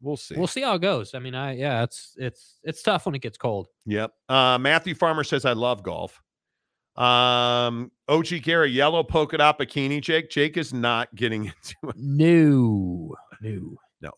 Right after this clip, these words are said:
Speaker 1: Matthew Farmer, "I think TikTok is a persuasion tool for China." I don't disagree at all. Uh, gee, who doesn't, uh, like watching the Masters? I love watching the Masters. I love it. O G Gary, "I like,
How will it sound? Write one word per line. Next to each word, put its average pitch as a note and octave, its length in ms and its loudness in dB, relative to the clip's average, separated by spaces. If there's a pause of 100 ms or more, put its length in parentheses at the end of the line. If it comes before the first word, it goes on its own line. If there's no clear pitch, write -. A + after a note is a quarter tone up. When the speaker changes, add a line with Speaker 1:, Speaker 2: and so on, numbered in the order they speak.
Speaker 1:
Matthew E3 300 2
Farmer, D#3 320 -2
"I C3 60 0
think E3+ 220 -6
TikTok D#3 440 -2
is C#3+ 320 -6
a C#3 120 -2
persuasion C3+ 640 -6
tool A2+ 260 -6
for G#2+ 140 -10
China." G2+ 420 -6
I A2+ 140 -2
don't A2 240 -4
disagree F2+ 420 -12
at D#2+ 60 -12
all. D#2+ 260 -14 (880)
Uh, B2+ 280 0
gee, F3 300 -4
who E3 180 -4
doesn't, F3 420 -2 (140)
uh, C3+ 380 0
like C#3 280 0
watching C3+ 420 -2
the A#2+ 60 -4
Masters? A2 760 -8
I - 60 -20
love - 260 -20 (100)
watching - 300 -20
the - 180 -20
Masters. - 460 -20 (1120)
I G#2 120 -4
love F2 260 -4
it. - 160 -12 (380)
O D#3 140 4
G F#3 180 -4
Gary, D#3+ 460 2
"I D3 120 4
like, D3+ 380 0